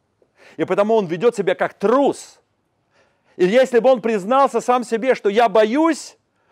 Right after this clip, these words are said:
то он бы стал героем. Он бы смог совершить геройский поступок. Но для этого ему нужно сначала сказать себе: «Я боюсь». «Я боюсь»? Да я буду вести себя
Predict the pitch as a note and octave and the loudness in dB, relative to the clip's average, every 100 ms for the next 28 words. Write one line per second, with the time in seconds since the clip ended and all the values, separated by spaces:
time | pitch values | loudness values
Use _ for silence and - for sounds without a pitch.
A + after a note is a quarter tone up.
0 | _ B3 C4+ C4+ - C#4+ B3+ D4 D4 D#4 | _ 0 0 -2 0 0 2 2 4 4
1 | D4+ G3 G#2+ _ _ _ _ _ _ _ | 4 2 -2 _ _ _ _ _ _ _
2 | _ - A#3 C4 B3+ A3+ C#4 - A#3 A#3 | _ 0 2 2 0 0 0 0 -2 -2
3 | - C#4 G#3+ B3 C4 C#4 - A#3+ B3+ - | -2 -6 -2 2 2 2 -2 -2 -2 -2
4 | - D#4 D#4 C3+ - _ _ - F#3 G#3 | 0 0 2 0 -2 _ _ -10 -2 2
5 | A3 C4+ C4+ B3 B3 B3+ G3 A#3 B3+ B3 | 4 4 4 2 2 -2 -4 -2 0 0
6 | A#3+ A#3 B3 D#3+ D#3 A#3 A3+ B3+ D4+ D#4 | 0 0 0 -4 -6 -4 -2 -2 0 0
7 | E3 - - _ _ _ _ _ _ - | 0 -6 -20 _ _ _ _ _ _ -20
8 | C3+ D#3+ G2+ _ B2+ A3+ D4+ - _ _ | -20 -18 -20 _ -12 -10 -10 -12 _ _
9 | _ _ _ _ _ _ - A3+ C#4 C#4+ | _ _ _ _ _ _ -10 -2 2 2
10 | C#4 C#4+ D4 C#4 C#4+ C#4+ C#4 C#4+ C#4+ C#4+ | 2 -2 -2 -4 -4 -4 -2 2 2 2
11 | A#3+ | -2